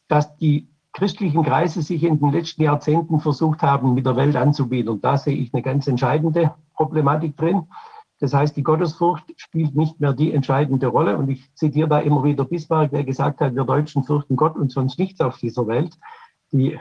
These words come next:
eine wahre Gottesfurcht gibt eine gewisse, äh, Hintergrund und eine gewisse Stabilität gegenüber der Menschenfurcht und des Buhlens um die Anerkennung bei Menschen. Der wahre Christ ist eigentlich interessiert,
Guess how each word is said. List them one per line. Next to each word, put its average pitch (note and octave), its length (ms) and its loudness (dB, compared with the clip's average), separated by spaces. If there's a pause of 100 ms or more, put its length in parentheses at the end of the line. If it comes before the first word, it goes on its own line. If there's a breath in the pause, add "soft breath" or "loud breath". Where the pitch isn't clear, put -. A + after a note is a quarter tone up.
eine C#3+ 200 2
wahre D3 300 2
Gottesfurcht D#3+ 760 -2
gibt D#3+ 380 -4 (220)
eine C#3+ 300 2
gewisse, D3 640 0 (220)
äh, B2+ 200 -2
Hintergrund D#3+ 540 0
und C#3+ 100 -4
eine C3 120 -4
gewisse C#3+ 380 -2
Stabilität C3 720 -2
gegenüber C3 480 -2
der B2+ 80 0
Menschenfurcht C#3+ 680 -2
und B2 120 -2
des B2 160 -4
Buhlens D#3+ 420 0
um C3+ 140 -4
die C3+ 100 -2
Anerkennung C#3 560 -2
bei A#2 160 -4
Menschen. - 460 -2 (640 loud breath)
Der D3+ 100 -4
wahre C3+ 300 0
Christ D#3+ 460 -4
ist D3 140 -2
eigentlich D3 460 0
interessiert, C#3 600 -2